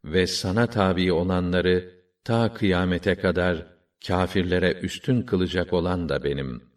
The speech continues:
Sonra hepinizin dönüşü bana olacak. Ben de aranızda ihtilaf ettiğiniz konularda hükmümü vereceğim." Hasılı, inkar edenleri hem dünyada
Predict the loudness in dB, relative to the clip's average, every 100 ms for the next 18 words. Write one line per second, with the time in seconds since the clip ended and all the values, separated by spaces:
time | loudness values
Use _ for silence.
0 | _ -14 -6 -2 0 0 0 0 2 2
1 | 0 0 -2 0 -2 -2 -4 -6 -4 -4
2 | -2 -2 -2 -2 -6 -8 -10 _ _ -10
3 | -2 0 2 4 4 2 -6 -6 -2 0
4 | 2 0 2 2 2 -2 -2 -2 0 2
5 | 2 0 0 -2 0 -2 -2 -2 0 0
6 | 0 0 0 -2 -4 -12 _ _ -6 -6
7 | -4 -4 -2 -2 0 0 0 -4 -4 -6
8 | -8 -18 _ _ _ -2 0 0 0 2
9 | 2 -2 -8 _ _ _ -2 -2 -2 0
10 | 4 4 4 4 2 2 0 0 -6 _
11 | _ _ 0 2 2 2 2 2 2 0
12 | 2 0 0